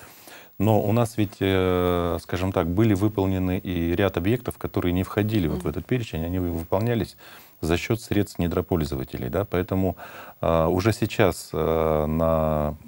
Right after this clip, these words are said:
Speaker 1: м, имя администрации, э, поступило несколько коллективных обращений жителей, а, в том числе, э, домов, которые расположены в центральной части, да, вот в частности линия двадцать девять Б, а, Чернова, э,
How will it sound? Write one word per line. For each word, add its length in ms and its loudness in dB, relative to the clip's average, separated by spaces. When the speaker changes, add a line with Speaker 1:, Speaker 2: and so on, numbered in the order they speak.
Speaker 1:
м, 180 -4
имя 280 0
администрации, 840 0
э, 300 -2
поступило 540 -2
несколько 640 -2
коллективных 680 2
обращений 680 0
жителей, 580 -2
а, 100 0
в 80 -10
том 200 0
числе, 360 -2
э, 640 0
домов, 420 0
которые 360 -2
расположены 500 -2
в 40 -8
центральной 480 0
части, 360 -6
да, 120 -2
вот 160 -4
в 80 -20
частности 420 -6
линия 240 -2
двадцать 340 -6
девять 220 -4
Б, 300 -2
а, 600 0
Чернова, 580 -2
э, 800 -2